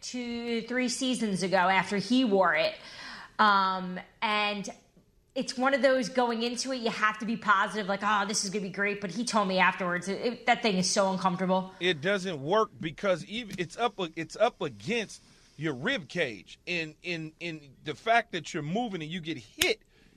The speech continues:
Speaker 2: it's still pressing the pressure up against it. I'm telling you, it does not feel good.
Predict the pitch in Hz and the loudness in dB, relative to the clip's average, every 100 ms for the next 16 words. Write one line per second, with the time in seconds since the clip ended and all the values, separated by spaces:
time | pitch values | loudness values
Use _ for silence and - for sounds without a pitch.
0 | _ - 196 - - 262 233 175 - - | _ -4 -4 -4 -4 4 4 4 -2 2
1 | 359 - 208 180 151 - - 285 - - | 2 0 -6 -6 -8 -2 4 4 2 -8
2 | 151 139 _ _ - 185 180 156 110 247 | -8 -10 _ _ 0 2 2 -6 -2 0
3 | 226 - 165 151 147 - 220 220 214 220 | 0 -2 -4 -4 -4 0 2 2 -2 -6
4 | - 170 110 101 190 202 190 160 160 170 | -4 -6 -6 0 4 4 0 -6 -6 -4
5 | 165 - - 160 151 123 123 123 101 | -6 -8 -6 -2 -2 -4 -8 -8 -10